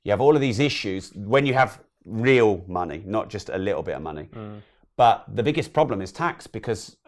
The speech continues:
Speaker 1: it's seventy percent of your money. So actually, a lot of people don't realise what their biggest business expense is. They say, "Oh, staff or,
Speaker 2: Yeah.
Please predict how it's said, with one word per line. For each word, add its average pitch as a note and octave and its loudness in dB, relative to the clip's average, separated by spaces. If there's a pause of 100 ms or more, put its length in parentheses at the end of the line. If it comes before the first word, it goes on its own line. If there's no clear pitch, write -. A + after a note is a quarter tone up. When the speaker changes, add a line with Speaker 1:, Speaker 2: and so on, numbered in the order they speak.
(160)
Speaker 1:
it's B2 -6
seventy D#3+ -2
percent E3+ -4
of D3 -6
your F3+ -2
money. A#3+ -2 (720)
So D3 0
actually, D#3+ 2
a C#3 2
lot F#3 4
of D3 0
people C3 -2
don't B2 2
realise G#2 0
what G#2+ -2
their A2+ -2
biggest A#2 -6
business C#3 -6
expense F2 -8
is. E2+ -6
They C#3+ -4
say, A#2+ -4
"Oh, B2 -8
staff A#2 -10
or, F#2+ -12
Speaker 2:
Yeah. A2 -12